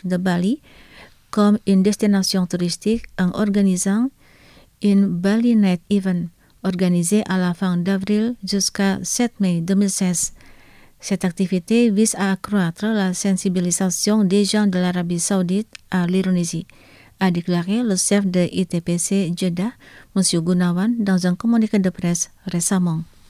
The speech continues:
La culture balinaise est emballée plus islamique avec un mélange de symboles de la culture balinaise et du Moyen-Orient. Selon Gunawan, Bali Night Event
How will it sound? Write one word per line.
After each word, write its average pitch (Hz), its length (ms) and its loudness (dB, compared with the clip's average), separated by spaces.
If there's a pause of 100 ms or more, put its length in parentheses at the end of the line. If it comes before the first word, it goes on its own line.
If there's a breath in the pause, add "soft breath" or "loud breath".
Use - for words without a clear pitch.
(800 soft breath)
La 208 200 4
culture 269 420 2
balinaise 220 580 4
est 196 240 0
emballée 185 500 2 (140)
plus 190 320 -2
islamique 190 560 -2 (460 soft breath)
avec 185 360 0
un 185 80 2
mélange 196 580 2
de 180 200 0
symboles 226 840 2
de 185 140 -2
la 175 120 0
culture 185 480 -2
balinaise 175 680 0
et 180 140 0
du 180 120 -2
Moyen-Orient. 180 840 0 (600 loud breath)
Selon 185 320 0
Gunawan, 190 640 2
Bali 202 460 2
Night 190 260 2
Event 190 420 0